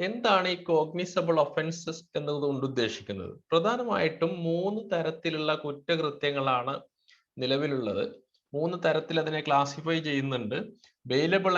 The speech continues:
and non bailable offense, അതാണ് ആദ്യത്തേത്. Then cognizable and non cognizable offense. And third one, compoundable and non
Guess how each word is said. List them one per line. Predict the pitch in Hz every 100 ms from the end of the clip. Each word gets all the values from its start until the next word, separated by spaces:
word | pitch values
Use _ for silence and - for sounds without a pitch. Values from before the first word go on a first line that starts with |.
| 175
and | 165
non | 147 160 160
bailable | 151 147 147 135
offense, | - 131 107 - - _ -
അതാണ് | 147 147
ആദ്യത്തേത്. | 135 131 143 143 127 117 180 - - _ _ -
Then | 151
cognizable | 165 151 147 - 175 180 170 170 160
and | 160
non | 151 151 160
cognizable | 160 160 160 - 151 147
offense. | 120 - 147 170 - - _ _ _ 147
And | 143 143
third | 156 165
one, | 151 147 147 139
compoundable | 135 135 165 165 156 151 143
and | 143
non | 135